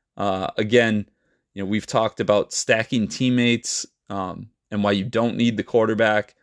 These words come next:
Uh, we talked about unique positional combinations, uh, and we talked about, uh, unique early round combinations. Again, drafters is where you should be playing. Um,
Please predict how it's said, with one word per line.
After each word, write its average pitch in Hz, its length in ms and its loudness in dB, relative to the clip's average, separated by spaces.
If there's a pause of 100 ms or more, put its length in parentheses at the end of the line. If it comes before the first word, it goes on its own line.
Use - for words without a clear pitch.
(280)
Uh, 95 140 -2
we 98 140 -2
talked 107 340 0
about 98 240 2
unique 110 540 0
positional 117 560 -2
combinations, 110 920 -2 (360)
uh, 98 240 -2
and 110 160 0
we 107 100 2
talked 104 380 -2 (100)
about, 101 580 0 (400)
uh, 95 220 -4
unique 110 480 -2
early 104 300 0
round 90 320 -6
combinations. 92 720 -6 (580)
Again, 135 420 2
drafters 123 680 0
is 107 120 -6
where 117 140 0
you 107 100 -2
should 101 200 -8
be 101 100 -6
playing. 104 500 -4 (440)
Um, 90 340 -4